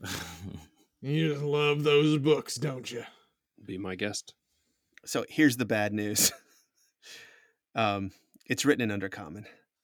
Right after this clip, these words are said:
Speaker 1: <laughs>
Speaker 4: And, and, uh, and Florin says,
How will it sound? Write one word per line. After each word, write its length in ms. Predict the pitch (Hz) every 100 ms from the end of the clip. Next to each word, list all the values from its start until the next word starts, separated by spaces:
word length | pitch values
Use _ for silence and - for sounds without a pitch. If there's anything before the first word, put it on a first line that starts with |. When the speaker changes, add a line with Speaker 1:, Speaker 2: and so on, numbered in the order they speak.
| _ _ _
Speaker 1:
<laughs> 260 | 311 311 349 - - - - - - - - _ _ _ -
Speaker 4:
And, 600 | 120 117 117 113 110 104 - _ _ _ _ _
and, 400 | 127 113 113 107
uh, 340 | 107 104 101 101 -
and 260 | 117 110 107
Florin 360 | - 127 120 117
says, 360 | 120 113 107